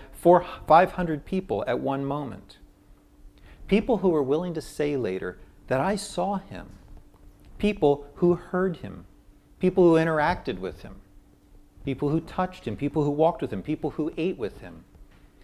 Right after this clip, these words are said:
Witnesses who were ready to go on record at that time, witnesses who could have been refuted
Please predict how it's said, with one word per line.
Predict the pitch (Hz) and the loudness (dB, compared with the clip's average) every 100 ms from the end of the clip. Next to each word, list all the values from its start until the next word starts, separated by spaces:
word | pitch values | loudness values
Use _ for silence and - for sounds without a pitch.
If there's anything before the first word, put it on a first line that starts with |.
| - - | -8 6
Witnesses | 240 220 208 196 175 | 6 6 0 0 0
who | - 156 | 0 2
were | 131 | 2
ready | 123 156 160 | 2 0 0
to | 127 | 0
go | 156 139 | 0 0
on | 165 156 | -2 -4
record | 123 120 127 113 | -2 -2 -2 -2
at | 113 | 0
that | 123 123 | -2 -2
time, | 123 120 | -4 -2
witnesses | 156 180 156 160 - | 0 0 -2 -4 -2
who | 139 | -4
could | - 214 | -2 -2
have | 214 | -2
been | 170 139 | -4 -2
refuted | 135 - - 180 117 101 | -2 -2 -4 -2 -2 -4